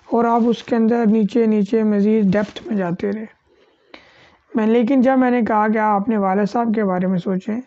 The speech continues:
तो आप उन सब दरवाजे से एक ही second के अंदर बाहर निकले और दूसरा दरवाज़ा वालिद साहब वाली जो information का आपके mind के अंदर store है, उसको आपने open किया और आहिस्ता, आहिस्ता, आहिस्ता, आहिस्ता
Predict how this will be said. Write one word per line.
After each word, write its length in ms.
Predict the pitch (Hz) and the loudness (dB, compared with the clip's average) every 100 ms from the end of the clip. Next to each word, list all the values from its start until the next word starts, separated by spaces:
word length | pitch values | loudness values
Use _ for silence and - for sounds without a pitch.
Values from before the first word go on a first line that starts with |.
| _ _ - _ _ | _ _ -20 _ _
तो 60 | 240 | -6
आप 420 | 254 240 254 254 | 0 2 2 2
उन 160 | 269 247 | 2 0
सब 340 | - 262 254 262 | 2 0 2 0
दरवाजे 480 | 233 214 208 214 | 0 2 2 2
से 480 | 214 254 247 247 240 | 0 2 2 2 2
एक 100 | 254 | 2
ही 160 | 269 233 | 0 0
second 440 | 214 202 226 220 | 0 -2 0 0
के 60 | 208 | 2
अंदर 200 | 196 190 | 0 0
बाहर 340 | 185 185 214 | 0 2 2
निकले 380 | 208 190 - 254 - _ _ _ - _ _ - | 0 -2 0 -2 -2 _ _ _ -20 _ _ 0
और 60 | |
दूसरा 380 | 214 240 277 269 | 2 4 2 0
दरवाज़ा 400 | 254 226 214 214 | 2 2 2 2
वालिद 260 | 190 202 202 | 2 2 0
साहब 240 | 226 208 | 0 0
वाली 260 | 208 208 208 | 0 2 2
जो 80 | |
information 580 | 202 190 254 240 196 208 | 2 0 2 0 2 0
का 120 | 190 | 0
आपके 280 | 196 196 - | -2 -4 -2
mind 540 | 202 202 196 214 247 220 | 0 2 2 2 0 0
के 60 | |
अंदर 200 | 214 202 | 0 0
store 380 | 190 - 202 196 | -2 -2 -2 0
है, 140 | 196 233 - - _ - | -2 -6 -14 -20 _ -6
उसको 280 | 214 - - | -4 -4 -2
आपने 300 | 226 202 214 | 0 2 2
open 340 | 202 190 214 196 | 0 0 0 0
किया 340 | 214 226 277 - _ _ - _ _ _ - | 0 -2 -6 -14 _ _ -20 _ _ _ -4
और 200 | 262 262 262 | -2 0 2
आहिस्ता, 400 | 247 233 240 233 | 2 2 0 2
आहिस्ता, 420 | 214 208 190 208 | 2 0 -2 -2
आहिस्ता, 400 | 202 185 180 208 | -2 -2 -4 -4
आहिस्ता 480 | 190 185 220 254 | -2 -2 -4 -4